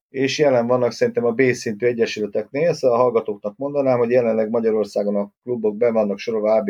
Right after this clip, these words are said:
C, D szintre, és az A és a B szintű egyesületek azok kiemelten támogatottak az M L S részéről. Tehetősebb klubok nagy részénél a pszichológus jelenléte jelen van, és használni kellene, de nem használják ki, és ezért nem ők a felelősek.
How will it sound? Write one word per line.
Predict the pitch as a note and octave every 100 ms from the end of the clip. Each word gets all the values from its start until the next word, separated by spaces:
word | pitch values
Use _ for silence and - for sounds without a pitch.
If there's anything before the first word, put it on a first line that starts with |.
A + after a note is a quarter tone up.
| G2
C, | - G#2 G2
D | B2+
szintre, | D3 E3 D#3 F3+ G3+
és | - -
az | B2
A | D3 C#3+
és | C3 -
a | A2
B | C3
szintű | B2+ A2+ G2
egyesületek | B2 B2+ A#2 A#2+ A2 G#2+
azok | A2+ A2
kiemelten | - A#2+ G#2+ G2+ G2+ G2+
támogatottak | A#2 A2 G#2+ G2+ G2+ - F#2
az | F#2+
M | A2
L | G2+ F#2+
S | -
részéről. | A#2 C#3 C3+ E3 F3 G3 G3+ _
Tehetősebb | - C#3+ B2+ A#2 G#2+ G#2 -
klubok | - C3 A#2+ G#2+ G2+
nagy | A#2+ A#2 G#2+
részénél | A#2+ A#2+ - A2 G#2 G2 -
a | -
pszichológus | - - A#2 G2+ G2 -
jelenléte | G#2+ G2+ F#2+ F#2 G2+
jelen | B2 B2 A2
van, | G2 F2+ -
és | F#2 - - -
használni | C3+ B2+ G#2 G2
kellene, | A#2+ B2+ A#2+
de | G#2+
nem | A2 G#2
használják | G2+ - F#2+ F#2 F2
ki, | - F#2+ -
és | - -
ezért | A2+ A2
nem | A#2 G#2
ők | G2+
a | G2
felelősek. | G#2 F#2+ F2+ F2+ -